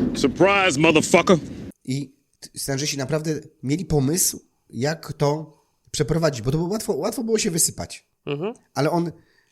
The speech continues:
Speaker 2: i, y, dobór Hala, bo koleś, no, świetnie to po prostu
Speaker 3: Jest
Speaker 2: gra jest
Speaker 3: rewelacyjny.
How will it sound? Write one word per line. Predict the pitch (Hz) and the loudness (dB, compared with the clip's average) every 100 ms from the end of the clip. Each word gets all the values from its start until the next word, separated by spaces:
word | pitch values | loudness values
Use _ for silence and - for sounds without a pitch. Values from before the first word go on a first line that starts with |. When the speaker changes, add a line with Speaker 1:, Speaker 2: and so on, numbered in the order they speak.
| _ _ - - _ | _ _ -20 -20 _
Speaker 2:
i, | 165 185 165 - 143 139 131 | -4 -2 -2 2 4 6 4
y, | 131 | 4
dobór | 139 143 143 147 - _ _ _ - | 6 6 4 0 -6 _ _ _ -4
Hala, | 139 127 170 - _ _ _ _ _ _ | 0 0 -2 -8 _ _ _ _ _ _
bo | - 131 123 | -6 -4 -2
koleś, | - 143 143 | -2 -2 0
no, | |
świetnie | 139 - 156 143 135 | 0 0 0 -2 -4
to | 127 | -4
po | 120 117 123 | -6 -8 -4
prostu | 139 143 | -4 -2
Speaker 3:
Jest | 139 147 | -4 0
Speaker 2:
gra | 156 | 2
jest | 143 143 | 4 4
Speaker 3:
rewelacyjny. | 139 135 | 4 2